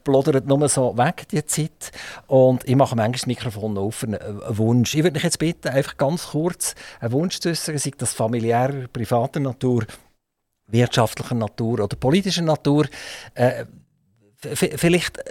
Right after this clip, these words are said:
ein Wunsch aus der näheren Umgebung. Oder? Die meisten bringen natürlich jetzt Wünsche, die weit weg sind, äh, wo ich natürlich kann verstehen, dass das ist, aber eigentlich, wir sind, äh, hier ein Regionalradio und dann wär's toll, wenn der Wunsch auch so ein bisschen aus der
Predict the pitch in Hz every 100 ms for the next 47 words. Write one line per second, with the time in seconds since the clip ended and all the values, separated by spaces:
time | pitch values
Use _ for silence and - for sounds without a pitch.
0 | - - - 117 131 156 180 - 151 147
1 | 127 131 131 151 120 120 101 98 104 107
2 | 120 - 156 131 139 160 - 147 143 135
3 | 139 135 - 127 147 151 - - - 120
4 | 123 113 160 - 131 165 - - 147 165
5 | - - - - - 120 120 - - -
6 | - _ 135 135 139 123 147 - 120 -
7 | - - 160 143 151 147 151 165 - -
8 | 117 147 120 123 120 - - - 95 117
9 | 104 - 90 - - 90 87 90 - 82
10 | 71 - 87 - 92 85 87 - 85 98
11 | - - - 107 110 113 98 120 - 92
12 | - - - 104 - 107 101 107 98 104
13 | 123 - 113 127 110 104 123 113 - 107